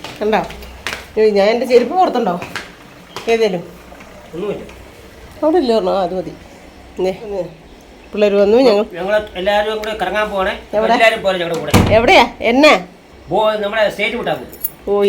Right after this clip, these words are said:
Speaker 1: എൻ്റെ മോനെ, എങ്ങോട്ടാണെന്ന്
Speaker 2: ആ,
Speaker 1: പറയില്ല.
Speaker 2: പോലെ.
Speaker 1: സ്റ്റേറ്റ് വിട്ടാ. ഓ, ധൃതിയാ കേട്ടോ, ഭയങ്കര ധൃതിയാ. ഒന്നും പറഞ്ഞിട്ട് കാര്യമില്ല. ഓ, ഹോ, ഹോ. ഞാൻ കഥ കൂട്ടാം. അവർക്ക് ഫോട്ടോ എടുത്ത് കൊടുക്കാതെ കേട്ടോ. ഉം. ദേ, ജോൺ അവിടെ പോയി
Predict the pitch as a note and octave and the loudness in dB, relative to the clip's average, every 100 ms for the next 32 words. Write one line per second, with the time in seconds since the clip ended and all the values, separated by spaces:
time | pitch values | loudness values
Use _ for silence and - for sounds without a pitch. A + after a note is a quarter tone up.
0 | F#3 F3+ G3 G#3 F#3 G3+ F#3 G3 G#3+ G#3+ | 2 2 2 2 2 2 4 2 2 2
1 | G#3+ F#3 F#3 G3 - - - - - - | 0 0 2 0 -2 -12 -20 -20 -20 -2
2 | G3+ G3+ A#3 F3 - B3 C#4+ B3+ C#4+ F4 | -2 0 -2 -2 2 2 6 6 6 8
3 | F4+ C4 B3+ A#3+ C4+ D4+ B3 A#3 B3 D4+ | 8 8 6 4 2 0 2 2 4 2
4 | A3 - - - - - G#3+ G3+ F#3 G3 | 0 -2 -10 -20 -20 -6 -4 2 2 4
5 | B3 C#4 A3 F3 D#3+ D3+ - - F4 E4 | 2 4 4 2 0 -6 -8 -4 0 2
6 | G#3 F#3+ - - - - A3 A#3 A3+ G3+ | 2 -2 -8 -20 -20 -12 2 4 6 4
7 | B3+ D#4 B3+ G3+ G3 G3 A3 G3+ G3+ G#3 | 4 0 -6 -10 -10 -12 -10 -6 -6 -6
8 | A#3+ G#3+ F#3+ G#3+ G3 F#3 G3 E3+ F3+ F#3 | -8 -8 -6 -6 -6 -6 -6 -6 -6 -10
9 | - - - - F3+ E3 D3+ D#3+ C#3+ - | -14 -20 -20 -20 -16 -14 -14 -14 -18 -20
10 | - - - - D#3 D3 D#3+ D3 F3 G3+ | -20 -20 -20 -14 -14 -12 -12 -10 -8 -8
11 | F3 - E3 | -8 -10 -12